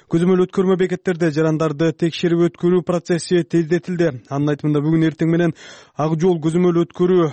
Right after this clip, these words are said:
жайында жүзгө чукул жаран Казакстанга өтүү үчүн кезек күтүп турушкан. Ал эми Ак Тилек жана Ак Тилек менен Чоң Капка бекетинде жүк ташуучу унаалардын тыгыны бар. Бирок салыштырмалуу тезирээк өткөрүлүп жатат, деди Абдыкариева. Азаттыктын Ак Жол бекетине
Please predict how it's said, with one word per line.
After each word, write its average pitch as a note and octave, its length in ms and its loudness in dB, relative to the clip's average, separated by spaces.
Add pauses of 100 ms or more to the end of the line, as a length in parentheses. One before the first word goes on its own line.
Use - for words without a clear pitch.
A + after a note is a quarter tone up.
(280)
жайында E3+ 540 2 (260)
жүзгө E3+ 400 -2
чукул - 240 -4
жаран D#3 320 0
Казакстанга D#3 480 -2
өтүү D#3 400 0
үчүн E3 220 0
кезек D3+ 260 -2
күтүп D#3+ 240 -8
турушкан. F#3 400 -2 (480)
Ал D#3+ 80 2
эми F#3+ 160 2
Ак F3 220 -2
Тилек F#3 260 -4
жана E3 300 -2 (180)
Ак E3 160 -6
Тилек F#3 220 -2
менен F3 260 0
Чоң F3+ 320 0
Капка E3+ 400 -4
бекетинде D#3+ 560 0
жүк D3+ 160 -8
ташуучу E3 480 -2
унаалардын D3+ 480 0
тыгыны D3+ 400 0
бар. C#3 220 -2 (420)
Бирок G3 180 0
салыштырмалуу F3 640 0
тезирээк E3 400 0
өткөрүлүп E3 480 -2
жатат, D3+ 340 -2
деди C#3 400 0 (200)
Абдыкариева. D3 720 -2 (120)
Азаттыктын D3 460 -2
Ак C#3+ 180 -2
Жол D#3 160 0
бекетине D3+ 580 -2